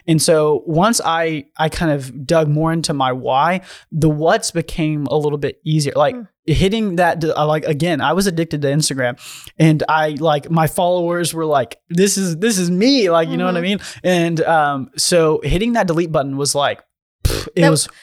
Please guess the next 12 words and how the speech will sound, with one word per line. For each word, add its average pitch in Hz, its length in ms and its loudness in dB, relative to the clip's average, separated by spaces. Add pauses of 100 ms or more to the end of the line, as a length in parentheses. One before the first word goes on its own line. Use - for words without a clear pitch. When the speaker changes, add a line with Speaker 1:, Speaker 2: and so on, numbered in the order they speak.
(120)
Speaker 2:
because 349 280 -2
Speaker 1:
hard. 151 320 0 (120)
Speaker 2:
it, 294 140 -4 (240)
yes, 277 460 -2 (200)
um, 226 360 -2
it 262 220 -4
was 254 140 -4
addiction, 262 520 -2
an 254 120 -6
addiction, 240 420 -4
but 226 140 2
also 247 500 2